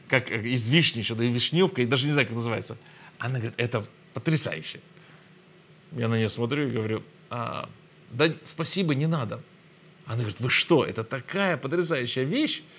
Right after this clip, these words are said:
Я говорю: «Вы знаете, а мы верующие». Она вот так стоит с этим пузырем.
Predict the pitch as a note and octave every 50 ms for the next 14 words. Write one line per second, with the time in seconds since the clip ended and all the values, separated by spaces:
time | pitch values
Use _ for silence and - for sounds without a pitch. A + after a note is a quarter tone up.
0 | - - - - - - - - - - - A#2+ B2+ D#3+ D3 C#3+ C#3+ D#3 D#3 F3
1 | A#3+ A3+ - - B2 A#2 - - - - - - - D#3 G3+ A#3 G#3 F#3+ E3+ C#3
2 | B2+ A#2+ A2+ G#2 - - - - A#2 - - - - - - - - - - -
3 | - - - - - - - - - - - - - - - - - - - -
4 | - - - - - - - - C#3 D3 E3 D#3+ D#3 C#3+ D3 C3 - - F#3+ G3+
5 | D3+ A#2 C#3+ C#3+ B2 C3+ B2 G#2+ C3 A#2+ B2 C#3 B2 C#3 E3+ G3